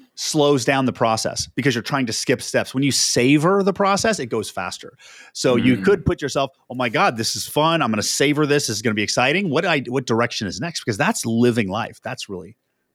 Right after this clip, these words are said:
Speaker 1: the way to go.
Speaker 2: Yeah. Embracing, embracing that uncertainty.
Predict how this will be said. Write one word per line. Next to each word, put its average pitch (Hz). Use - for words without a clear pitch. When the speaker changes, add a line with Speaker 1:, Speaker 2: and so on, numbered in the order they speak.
Speaker 1:
the 85
way 85
to 80
go. 76
Speaker 2:
Yeah. 87
Embracing, 95
embracing 104
that 92
uncertainty. 90